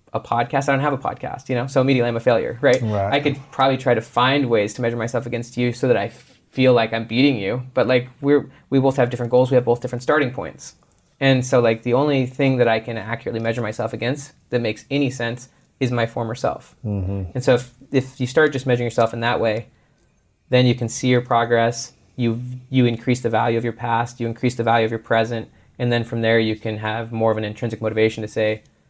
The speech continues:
Speaker 1: "What are the targets I actually want to set? And who cares what anyone else is doing? And also, who cares what anyone else does to evaluate my progress?" Because the only person whose opinion of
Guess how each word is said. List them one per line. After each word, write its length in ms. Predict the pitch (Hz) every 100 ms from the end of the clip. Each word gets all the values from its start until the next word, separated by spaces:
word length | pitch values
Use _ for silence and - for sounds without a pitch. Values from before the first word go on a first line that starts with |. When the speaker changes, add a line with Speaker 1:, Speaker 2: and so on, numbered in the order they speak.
| _ _ _
Speaker 1:
"What 200 | 127 131
are 60 | 135
the 100 | 110
targets 340 | 117 113 110
I 80 | 107
actually 240 | 110 -
want 200 | 113 113
to 60 | 117
set? 380 | - 101 - - _
And 160 | 120 110
who 120 | 123
cares 600 | 127 120 113 110 - -
what 140 | 120 113
anyone 160 | 107
else 180 | 107 110
is 100 | 110
doing? 500 | 120 117 104 73 120 - -
And 160 | 123
also, 340 | 117 113 117 113
who 140 | 123
cares 240 | 127 120 113
what 80 |
anyone 160 | 113 107
else 260 | 110 - - _ _ _
does 220 | 113 110
to 120 | -
evaluate 360 | 107 104 117 101
my 120 | 98
progress?" 500 | - 117 110 104 110
Because 400 | 110 110 107 110 _ _ _ -
the 80 |
only 140 | 120 117
person 320 | 120 113 113
whose 380 | 117 110 - - _ _
opinion 440 | 127 - 131 123 110
of 140 | 110